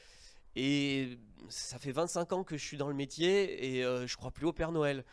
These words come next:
Donc, euh, quand on, quand on, quand on arrive à un truc, faut passer par une phase de design, sinon, bah, en fait, on a, c-, c'est la loterie. C'est la loterie. Est-ce que ce qu'on a fait, ça marche vraiment ? Est-ce qu'on n'a pas oublié des petites phases au milieu ? Les petits détails que, ben, là, on devait livrer, mais en fait, non.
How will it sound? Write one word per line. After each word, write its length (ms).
Donc, 280
euh, 100
quand 260
on, 400
quand 220
on, 140
quand 180
on 100
arrive 300
à 60
un 60
truc, 200
faut 120
passer 300
par 140
une 100
phase 220
de 80
design, 360
sinon, 520
bah, 160
en 80
fait, 260
on 140
a, 180
c-, 240
c'est 220
la 100
loterie. 400
C'est 200
la 80
loterie. 380
Est-ce 180
que 160
ce 100
qu'on 180
a 100
fait, 240
ça 180
marche 240
vraiment ? 340
Est-ce 120
qu'on 100
n'a 100
pas 140
oublié 300
des 100
petites 220
phases 260
au 60
milieu ? 320
Les 100
petits 240
détails 460
que, 420
ben, 300
là, 140
on 60
devait 160
livrer, 300
mais 100
en 80
fait, 280
non. 180